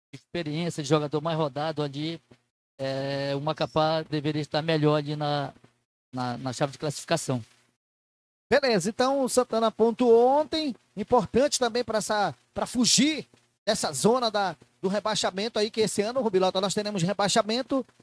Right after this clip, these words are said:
Speaker 2: e uma vitória importante aí pro Santana pra fugir da zona da degola, né, Rubi?
Speaker 1: É,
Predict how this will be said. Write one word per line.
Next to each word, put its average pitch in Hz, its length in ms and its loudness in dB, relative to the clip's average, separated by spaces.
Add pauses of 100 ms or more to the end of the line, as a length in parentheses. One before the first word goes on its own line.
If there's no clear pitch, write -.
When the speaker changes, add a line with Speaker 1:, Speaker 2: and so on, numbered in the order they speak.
(200)
Speaker 2:
e 226 240 -2
uma 233 160 2
vitória 233 320 2
importante 226 460 0
aí 220 60 2
pro 220 160 0
Santana 208 520 -2 (300)
pra 247 140 2
fugir 269 420 2
da 247 140 0
zona 240 240 2
da 254 100 0
degola, 202 340 4
né, 185 100 -2
Rubi? 147 280 -2 (420)
Speaker 1:
É, 170 220 -4